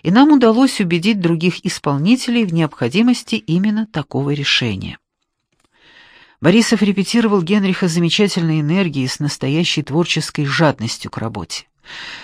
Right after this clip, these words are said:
Все режиссерские предложения и идеи он талантливо и с достоинством переводил на свое актерское "я".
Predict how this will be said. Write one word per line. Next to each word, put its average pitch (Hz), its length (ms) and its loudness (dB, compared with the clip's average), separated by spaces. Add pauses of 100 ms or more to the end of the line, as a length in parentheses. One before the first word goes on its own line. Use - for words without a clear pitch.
Все 247 300 2
режиссерские 214 840 2
предложения 180 880 2
и 143 60 2
идеи 143 320 0
он 180 180 0
талантливо 151 640 0
и 135 120 2
с 120 120 -8
достоинством 156 880 -4
переводил 143 560 -2
на 151 340 0
свое 147 460 -2
актерское 147 640 -6
"я". 127 340 -6